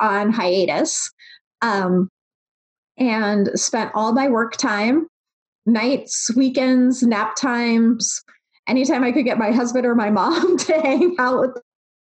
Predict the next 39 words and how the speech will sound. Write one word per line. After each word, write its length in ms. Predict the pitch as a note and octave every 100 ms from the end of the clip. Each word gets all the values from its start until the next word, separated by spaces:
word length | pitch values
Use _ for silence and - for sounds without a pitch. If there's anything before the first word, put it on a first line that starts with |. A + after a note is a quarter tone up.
| _ _ _ D4
the 80 |
little 280 | - C4 B3
one. 260 | A#3+ B3 B3+ F#4+ F#4 D#4+ C4 -
And, 360 | A3+ A3 G#3+
um, 380 | - A3+ G3+ G3 -
I 60 |
wrote 180 | A#3 B3
the 80 | C4
book. 240 | A3+ G#3+ -
I 120 | A#3
think 240 | B3 B3+ -
I 100 | A3+
spent 480 | A3+ - G3+ G3+ F#3+ - _ _ _ _ _ _ _ _
about 400 | G#3 A3+ - - - -
two 200 | E4 F4
months 300 | D#4+ C4+ -
writing 640 | A3+ G#3+ A3 C#4 D4 D#4+ D#4+
and 140 | C4
then 120 | A#3+ A3+
another 380 | A3+ G#3+ A#3
month 260 | A3+ G#3+ C4
and 120 | C4
a 40 | A#3+
half 260 | A3+ G#3 -
editing 440 | G3+ G3+ A3+ A#3+
and 100 | G#3+
designing 580 | A3 G3 F#3+ G3+ G#3+ G#3
and 100 | G3+
laying 320 | G3 F#3 F#3+ F#3
out. 280 | G3 A3+ -
Um, 460 | G#3+ F#3+ F#3 G#3+ - _ _
I 120 | A3+
hired 320 | A3 G#3 G3+ G#3+
an 140 | G#3+
editor 380 | G#3 G3+ F#3+ G3
and 100 | A3
a 60 |
designer. 640 | A3+ B3 E3+ E3 F3 C4 - _ -
And 460 | G#3 F#3+ F#3+ G3